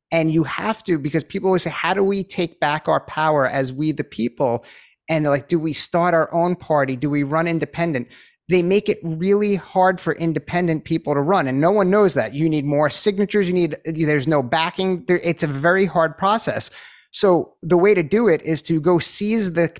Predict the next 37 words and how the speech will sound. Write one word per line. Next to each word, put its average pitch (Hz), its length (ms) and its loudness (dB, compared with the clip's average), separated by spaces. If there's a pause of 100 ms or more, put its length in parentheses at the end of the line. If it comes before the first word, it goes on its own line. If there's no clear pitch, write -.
(100)
the, 147 260 2 (260)
the 170 80 2
local 175 720 2
G 196 180 2
O 165 120 4
P 170 180 -4
council 196 640 0 (360)
and 170 460 2
do, 214 340 2
just 190 160 2
say, - 120 -4
"No, 196 280 4
I'm 175 240 2
a - 20 2
Republican. 156 800 0 (320)
I 185 160 4
am 220 260 2
the 180 80 0
face 170 320 0
of 156 100 -4
the 151 60 -4
party 151 380 2
and 147 100 0
the 139 60 -2
people. 160 320 -4
And 156 80 0
if - 60 -10
the 127 60 -6
people 214 400 -2
want 220 240 2
me, 165 280 -2 (420)
well, 180 140 4
then 185 180 2
you're 185 140 4
stuck - 400 0
with 135 180 -2
me." 120 240 -6